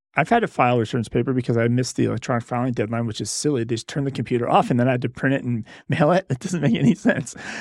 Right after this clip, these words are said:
Um, but she has a nice quote, though. She says, "By filing season twenty twenty-five, the I R S is committing to digitally process one hundred percent of tax information and returns that are submitted by, by paper, as well as half of all paper correspondence, non-tax forms, and notices will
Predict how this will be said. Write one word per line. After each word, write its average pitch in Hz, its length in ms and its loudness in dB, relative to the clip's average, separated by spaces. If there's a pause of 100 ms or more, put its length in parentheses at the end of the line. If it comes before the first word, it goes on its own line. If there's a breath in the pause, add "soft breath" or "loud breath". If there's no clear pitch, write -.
(160 loud breath)
Um, 156 240 6
but - 120 0
she - 80 6
has 247 120 4
a 220 60 -2
nice 165 220 4
quote, 135 300 2
though. 139 140 4
She 156 100 0
says, 147 220 2
"By 131 140 2
filing 175 340 2
season 147 420 2
twenty 135 240 2
twenty-five, 123 560 0
the 131 140 2
I 123 60 4
R 147 140 6
S 123 200 0
is - 100 -6
committing 127 540 2
to - 100 -2
digitally 160 500 4
process 123 440 0
one 120 100 -2
hundred 160 240 2
percent 135 300 2
of 120 80 -2
tax 131 340 0
information 127 460 0
and 127 80 2
returns 117 460 0
that 117 120 -2
are 123 60 -2
submitted 120 340 0
by, 113 160 0 (560)
by 123 120 0
paper, 123 380 4 (500 soft breath)
as 139 200 2
well 208 220 6
as 131 160 -4 (240 soft breath)
half 180 320 2
of 160 120 -2
all 160 220 4
paper 156 320 2
correspondence, 135 960 0
non-tax 139 500 0
forms, 131 300 0
and 120 120 2
notices 151 600 2
will - 100 -6